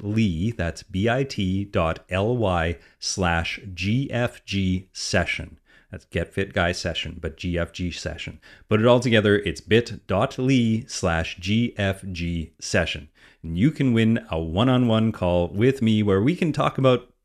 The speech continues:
well, pretty much anything you want to, as long as it pertains to your movement and fitness. It's gonna be fun. Get Fit Guy is written, narrated, and produced by me, Brock Armstrong, with editorial support from Karen Hertzberg.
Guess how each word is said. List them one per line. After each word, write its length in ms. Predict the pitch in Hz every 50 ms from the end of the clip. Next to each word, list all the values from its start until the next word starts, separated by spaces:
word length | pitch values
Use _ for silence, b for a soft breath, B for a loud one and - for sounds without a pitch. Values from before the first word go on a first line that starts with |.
| - - - _ 107
well, 300 | 104 147 214 208 - _
pretty 180 | - 123 196 262
much 220 | 247 226 220 -
anything 520 | - - 147 190 208 190 190 190 190 190 180
you 160 | 165 170 170
want 260 | 160 147 151 135 -
to, 260 | - 143 143 143 139 139 B B B B -
as 160 | - 85 82
long 180 | 82 90 110 120
as 80 | 120
it 100 | 139 -
pertains 520 | - 120 117 - 113 98 98 98 95 95 -
to 260 | - 107 104 104 -
your 320 | - 107 107 95 95 98 98
movement 560 | 101 101 101 101 104 101 110 110 104 104 - -
and 280 | 90 85 85 90 87
fitness. 460 | - - 90 80 - - - - - b b b b b b b b -
It's 160 | 110 101 -
gonna 200 | - 107 104 101
be 140 | 107 107 113
fun. 360 | - - 98 80 67 69 - b b b b b b b b b b b b _ _
Get 240 | - 151 196 - -
Fit 200 | - 180 165 -
Guy 260 | 127 131 131 135 139
is 140 | 135 101 101
written, 400 | 120 165 185 - 160 165 165 156
narrated, 480 | 139 131 135 135 135 131 123 127 107 107
and 220 | 92 90 87 80
produced 560 | - 95 90 92 151 175 143 147 156 - -
by 200 | - - 113 131
me, 320 | 127 113 117 104 98 131 -
Brock 340 | - - 101 117 - -
Armstrong, 560 | 104 90 85 85 - - 92 85 87 95 98 95
with 180 | 110 104 - -
editorial 480 | 117 120 139 139 - 143 135 135 139 135
support 440 | - - 123 - 104 98 95 98 -
from 200 | - 101 90 87
Karen 320 | - 101 98 101 101 95
Hertzberg. 460 | 98 92 - - - - 71 - -